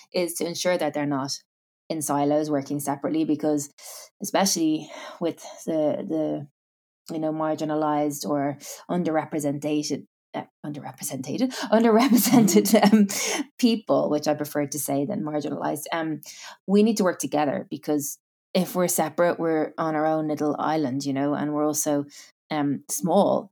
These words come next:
Speaker 1: you know, some of the groups are small. So we need to work together. And, and that's what happened. We brought everyone together. We aligned with our future goals and what we're gonna do, and, and also with the company's future goals,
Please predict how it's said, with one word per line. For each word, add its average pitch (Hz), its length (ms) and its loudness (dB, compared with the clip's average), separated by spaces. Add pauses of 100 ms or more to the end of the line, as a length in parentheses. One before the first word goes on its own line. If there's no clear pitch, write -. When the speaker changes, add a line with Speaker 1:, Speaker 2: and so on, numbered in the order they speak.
Speaker 1:
you 156 80 -4
know, 143 100 0
some 165 180 -2
of 147 120 -2
the 151 80 -2
groups 151 260 -4
are 143 60 -2
small. 262 400 2
So 151 340 0 (500)
we 190 160 2
need 208 180 6
to 180 60 2
work 156 180 0
together. 151 540 0
And, 147 260 -2
and 156 120 -2
that's 156 200 -4
what 151 100 -6
happened. 147 380 -4
We 151 140 -2
brought 160 260 -2
everyone 147 300 0
together. 143 280 -2
We 143 120 0
aligned 143 400 0
with 143 120 -4
our 135 140 -4
future 147 400 -8
goals 143 420 0
and 143 160 -4
what 139 160 -4
we're 147 80 -8
gonna 143 220 -4
do, 143 440 0
and, 143 280 -2
and 185 160 -2
also 190 220 2
with 147 140 0
the - 80 -8
company's 190 460 0
future 131 300 -10
goals, - 360 -12